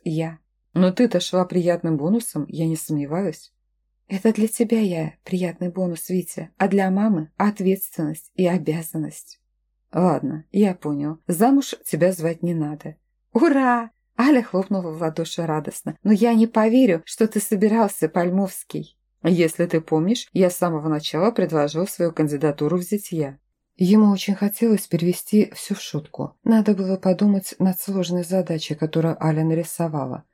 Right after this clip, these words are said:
Но не сейчас, позже. Но сейчас у него были совсем другие планы. Это был самый тупой подкат, который я только видела.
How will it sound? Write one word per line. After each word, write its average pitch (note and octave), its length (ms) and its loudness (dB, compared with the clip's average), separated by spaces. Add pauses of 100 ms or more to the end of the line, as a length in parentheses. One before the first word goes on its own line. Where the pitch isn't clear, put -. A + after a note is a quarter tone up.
(300)
Но F#3+ 120 4
не F#3 140 4
сейчас, - 640 -6 (100)
позже. C#3+ 500 -4 (120)
Но G#3 80 4
сейчас B3+ 460 2
у - 20 2
него F#3+ 240 0
были F#3+ 380 0 (180)
совсем G#3 760 -2
другие C#3 440 -4
планы. C3 500 -12 (720)
Это B3 360 2
был G#3+ 200 4
самый A#3+ 440 4
тупой G#3 360 0
подкат, F#3 480 0
который F#3+ 360 2
я F3 140 0
только F3 320 0
видела. D#3+ 580 -4